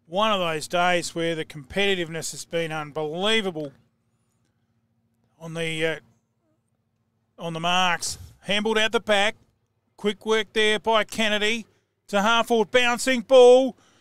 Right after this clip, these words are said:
Tried to tap it to his teammates' advantage, but they come away through Moyle. Good work by McLaren. They were cool.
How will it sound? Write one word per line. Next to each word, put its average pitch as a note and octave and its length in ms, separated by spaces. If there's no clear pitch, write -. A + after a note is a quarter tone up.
Tried A#3 260
to B3 80
tap B3 280
it B3 80
to B3+ 100
his B3+ 120
teammates' B3 540
advantage, A#3 500
but B3 120
they A#3 100
come A3+ 220
away G#3+ 340
through G#3 240
Moyle. G3+ 420
Good G3 240
work A3+ 240
by A3+ 220
McLaren. G#3 480
They G3 120
were G#3 120
cool. A#3 480